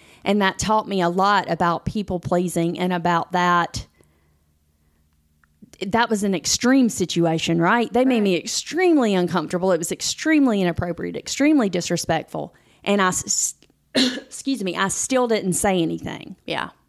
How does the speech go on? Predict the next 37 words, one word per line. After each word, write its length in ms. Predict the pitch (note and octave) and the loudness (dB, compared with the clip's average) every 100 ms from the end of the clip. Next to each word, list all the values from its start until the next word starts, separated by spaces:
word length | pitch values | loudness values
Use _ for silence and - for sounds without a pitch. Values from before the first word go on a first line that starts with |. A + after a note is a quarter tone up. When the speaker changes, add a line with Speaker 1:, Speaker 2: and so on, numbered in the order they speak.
| _ _ _ _ - _ - | _ _ _ _ -20 _ -2
Speaker 1:
But 160 | G#3 | 0
that 200 | A3 G#3+ | 2 -2
taught 240 | A3 B3 G#3 | 0 -2 -2
me 140 | G3+ | -4
such 340 | - A3 G#3+ | -2 -2 0
a 60 | G#3 | -2
good, 240 | F3 G3+ F#3+ | 0 0 0
hard 260 | F#3+ F#3 | 0 0
lesson 400 | E3+ F#3+ - F#3+ | 0 0 2 0
about 340 | E3+ E3 A3+ B3+ | 2 2 0 0
that, 320 | D3+ D#3+ - _ _ - | -4 -6 -10 _ _ -4
about 600 | F3+ F#3 G3+ A3+ F3+ _ _ _ _ | -2 2 2 2 -2 _ _ _ _
responding 760 | - F#3+ F#3+ - F3+ F#3 F3 F3 | -4 -2 0 0 0 2 2 0
to 100 | E3 | -2
something 560 | E3 E3 D#3+ D#3+ E3 D#3 _ _ | -2 -4 -4 -6 -6 -8 _ _
and 160 | F3 F3 | -2 2
being 320 | F3+ F3 E3+ | 2 2 0
direct 600 | E3+ E3+ D#3+ D#3+ - - _ _ _ | -2 -2 -2 -6 -12 -20 _ _ _
and 260 | - F3+ F3 | -2 0 2
not 420 | F3 E3+ E3+ E3 - _ _ _ _ _ - | 4 4 2 0 -6 _ _ _ _ _ -4
putting 340 | - G3 F3+ | 0 0 2
other 240 | F3+ F3+ F3 | 0 0 -2
people 380 | F3+ E3+ F3 | -2 -2 0
and 80 | E3 | 0
protecting 480 | D#3+ F3 F3+ E3+ E3+ | -2 -2 -2 -2 -4
other 200 | F3 F3 | -2 -2
people 540 | E3+ E3+ E3 D#3+ D#3+ - - | -2 -4 -2 -2 -2 -4 -4
above 340 | E3+ E3+ E3 | 0 0 0
myself 680 | E3+ D#3+ - F#3 E3+ D#3+ - | -2 -4 -2 2 2 0 -8
when 320 | E3 F3+ F3+ | -10 -2 0
it's 200 | E3+ - | -2 -2
necessary 680 | F#3+ F3+ F3 - E3 D#3+ E3 | 0 2 2 -2 -6 -4 -4
for 160 | E3 F3+ | -4 -6
me 140 | F3 | -6
to 80 | E3 | -6
protect 440 | - - E3 - - | -8 -10 -10 -10 -12
myself. 640 | E3 - E3+ - - - | -10 -8 -8 -10 -16 -20